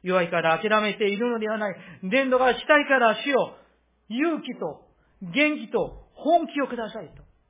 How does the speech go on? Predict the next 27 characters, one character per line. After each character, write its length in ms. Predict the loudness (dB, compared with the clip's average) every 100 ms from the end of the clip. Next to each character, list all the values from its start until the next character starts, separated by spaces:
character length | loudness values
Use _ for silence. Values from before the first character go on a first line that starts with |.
| _ _ _ _ _ _ _ _ _ -12
と 200 | -12 -14 _ _ _ -20
求 320 | -16 -10 -10
め 160 | -10 -14
て 340 | -14 -16 -18 _ _
み 120 | -14
よ 140 | -12 -14
う 40 |
で 80 | -18
は 60 | -20
な 140 | -20
い 60 | -20
で 100 | -20
し 60 | -20
ょ 40 | _ _
う 40 |
か。 60 | _ _ _ _ _ _ _ _ _ _ _ _ _ _ -20 -18
神 100 | -18 -18
様 140 | -20
必 420 | -14 -8 -8 -8
ず 60 | -12
く 100 | -18
だ 100 | -16
さ 100 | -16
る 100 | -18
ん 60 |
で 80 |
す。 40 | -18